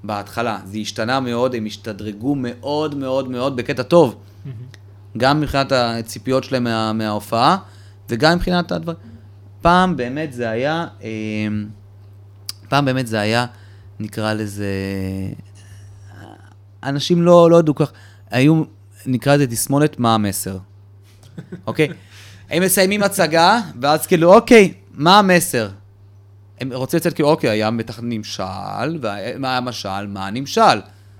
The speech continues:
Speaker 1: זאת אומרת, "אוקיי, איך אנחנו" "אין מסר, נהנית, טוב לך, מעולה."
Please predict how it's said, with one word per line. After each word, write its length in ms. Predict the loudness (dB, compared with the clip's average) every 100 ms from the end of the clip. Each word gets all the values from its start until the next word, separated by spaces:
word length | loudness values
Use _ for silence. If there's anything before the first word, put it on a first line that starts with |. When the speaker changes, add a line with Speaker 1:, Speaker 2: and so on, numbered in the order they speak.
| -20 -20 -20
Speaker 1:
זאת 120 | -10
אומרת, 220 | -6 -6 -6
"אוקיי, 300 | -8 -4 -4
איך 120 | -4
אנחנו" 260 | -6 -6 -6 -10 -16 -20 -20 -20 -6 2
"אין 180 | 4
מסר, 440 | 4 4 2 0 -2 -12
נהנית, 500 | -6 0 2 2 2 2 2 0 -10 -20 -4
טוב 220 | 4 4 4
לך, 240 | 2 2 0 -2
מעולה." 500 | -2 2 4 6